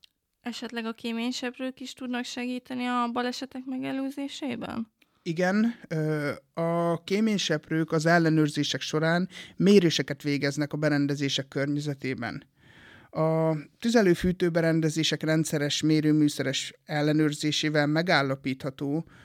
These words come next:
Speaker 2: hogy az eszköz biztonságosan működik, vagy pedig, ö, veszélyes szénmonoxidot termel működése közben. A veszélynek megfelelően tájékoztatnak, hogy karbantartásra szorul-e az eszköz, vagy az életveszélyessége miatt az,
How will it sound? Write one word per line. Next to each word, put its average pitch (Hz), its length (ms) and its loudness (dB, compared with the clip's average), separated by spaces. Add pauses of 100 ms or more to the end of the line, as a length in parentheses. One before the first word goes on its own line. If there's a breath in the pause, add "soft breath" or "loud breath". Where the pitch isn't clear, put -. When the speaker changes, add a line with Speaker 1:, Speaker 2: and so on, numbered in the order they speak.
(220 loud breath)
Speaker 2:
hogy 151 220 -2
az 156 100 2
eszköz 147 380 -2
biztonságosan 175 840 -4
működik, 180 440 -2
vagy 165 160 0
pedig, 165 420 -4
ö, 170 340 0 (100)
veszélyes 165 520 -2
szénmonoxidot 151 800 0
termel 147 420 0
működése 143 600 0
közben. - 640 -10 (840 soft breath)
A 170 220 4
veszélynek 170 420 2
megfelelően 147 640 -2
tájékoztatnak, 160 880 -2
hogy 151 260 -2
karbantartásra 156 920 -2
szorul-e 165 380 2
az 160 140 2
eszköz, 202 480 -2
vagy 156 320 0
az 160 320 0
életveszélyessége 151 1000 0
miatt 165 500 -2 (260 loud breath)
az, - 300 -6